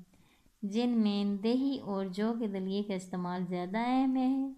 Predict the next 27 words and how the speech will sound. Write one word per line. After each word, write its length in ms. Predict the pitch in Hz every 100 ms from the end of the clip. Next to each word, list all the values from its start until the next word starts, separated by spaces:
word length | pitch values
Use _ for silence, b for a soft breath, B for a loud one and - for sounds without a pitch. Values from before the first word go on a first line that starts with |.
| -
दूध, 340 | 208 226 240 202
दही, 280 | 208 220 220
मक्खन, 580 | 214 202 - 208 202 208
देसी 340 | 202 208 208 208
घी 360 | 190 185 190 196 B B B -
और 120 | 208
पनीर 400 | 202 196 214 240
वगैरह 300 | 240 214 190 185
ज़्यादा 340 | 190 190 226
इस्तेमाल 440 | 247 247 233 226 214
करने 260 | 220 208
वाली 200 | 208 202
ख़वातीन 500 | 196 196 190 190 226
में 220 | 220 202 185
भी 100 | 185
जुड़वा 320 | 185 175 185
बच्चों 280 | 180 175 185
की 80 | 190
शरह 360 | 196 190 214 233
ज़्यादा 420 | 220 180 170 185
होती 420 | 180 180 - 180
है। 200 | 185 180 185 - b b b b b b -
वैसे 320 | 220 269 277
जुड़वा 240 | 285 262 262
बच्चों 340 | 254 233 254
की 160 | 233 226
उम्र 200 | 208